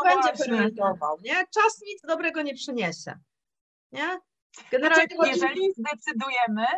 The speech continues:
Speaker 2: jeżeli zdecydujemy, że nie i zamkniemy tą, e, ten, tą książkę, ten etap,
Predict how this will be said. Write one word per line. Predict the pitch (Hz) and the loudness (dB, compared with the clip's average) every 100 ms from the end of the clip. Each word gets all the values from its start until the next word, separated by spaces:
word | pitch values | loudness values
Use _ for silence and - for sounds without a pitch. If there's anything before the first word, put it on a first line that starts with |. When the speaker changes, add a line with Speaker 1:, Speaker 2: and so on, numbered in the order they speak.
| - | -4
Speaker 2:
jeżeli | 214 220 240 302 | -4 -2 0 -2
zdecydujemy, | 320 294 285 220 254 269 254 240 208 | -4 -6 -4 -4 -2 0 0 0 -4
że | 208 202 202 196 | -2 0 0 0
nie | 196 214 196 - | 0 -2 -2 -2
i | |
zamkniemy | 220 220 220 247 254 220 | -4 -4 -8 -4 -4 -2
tą, | 196 190 175 175 175 175 - | -2 -2 0 0 0 -2 0
e, | 185 185 - - | 0 0 0 -4
ten, | 196 220 196 202 | -2 0 0 -2
tą | 220 | -2
książkę, | 214 233 214 302 302 | -2 -2 -2 -4 -4
ten | 247 | -4
etap, | - 185 226 | -4 0 -2